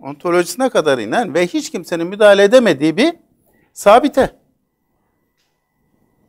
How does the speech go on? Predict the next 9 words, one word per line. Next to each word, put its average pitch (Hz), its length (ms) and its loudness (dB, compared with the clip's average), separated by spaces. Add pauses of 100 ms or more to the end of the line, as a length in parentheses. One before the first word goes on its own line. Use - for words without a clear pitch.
(260)
İş - 220 -10
bu 240 260 2
denli 147 460 0 (120)
önemli. 147 580 -6 (400)
Yani 160 140 -12
bu 202 120 -18
paylaşma 220 420 -2
konusuna 214 500 -8
biz 311 300 -4